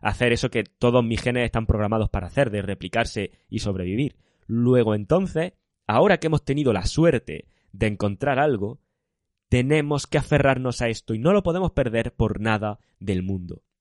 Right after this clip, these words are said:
Esto es la definición de monitis. Si te das cuenta, viene de, de eso. Viene de, de esa serie de comportamientos que has tenido donde no has tenido esos resultados, que han generado unas creencias, pues, que son las que son, que no es que sea una creencia que no sea real, ¿eh? La creencia es completamente cierta. No has tenido ningún tipo de resultado.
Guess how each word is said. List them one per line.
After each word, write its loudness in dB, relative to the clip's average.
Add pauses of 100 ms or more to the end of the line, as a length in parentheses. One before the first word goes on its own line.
(360)
Esto -2
es -4
la -4
definición -6
de -8
monitis. -14 (420)
Si -8
te 0
das 2
cuenta, -2
viene 0
de, 0
de -2
eso. -4 (300)
Viene 0
de, 2
de 0
esa -4
serie -4
de -6
comportamientos -4
que -4
has -6
tenido 2
donde -2
no 0
has -2
tenido 0
esos 0
resultados, -2 (240)
que 2
han 4
generado 2
unas -2
creencias, -2 (440)
pues, -6 (100)
que -10
son 2
las 0
que -8
son, 0
que -2
no 0
es -2
que -4
sea -2
una -2
creencia -2
que -4
no 0
sea 2
real, 2
¿eh? -2
La -2
creencia -2
es -4
completamente -2
cierta. -4
No 0
has 2
tenido 4
ningún -2
tipo 0
de 4
resultado. -2